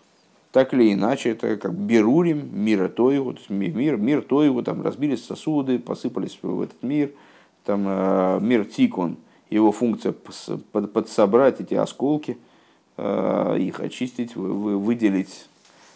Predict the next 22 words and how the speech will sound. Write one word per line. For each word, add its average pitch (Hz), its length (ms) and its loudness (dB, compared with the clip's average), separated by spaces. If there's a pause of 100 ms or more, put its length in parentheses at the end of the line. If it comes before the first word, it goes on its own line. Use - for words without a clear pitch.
(160)
отделить 104 520 0
з-, - 840 -6
зло, 110 480 2 (120)
а, 92 420 0
а, 92 40 2
добро 101 380 4
от 85 140 0 (120)
зла 127 320 0 (600)
и - 40 -20
так - 120 -8
далее. 175 220 2 (960)
Зеу 175 400 8
пхинас 196 640 2
акейлем 147 800 4
де 117 160 2
тикун. 117 600 -2
Значит, 110 220 -2
здесь, 120 300 0
здесь 135 360 2
речь 123 260 0
идет 117 400 2
про 135 420 6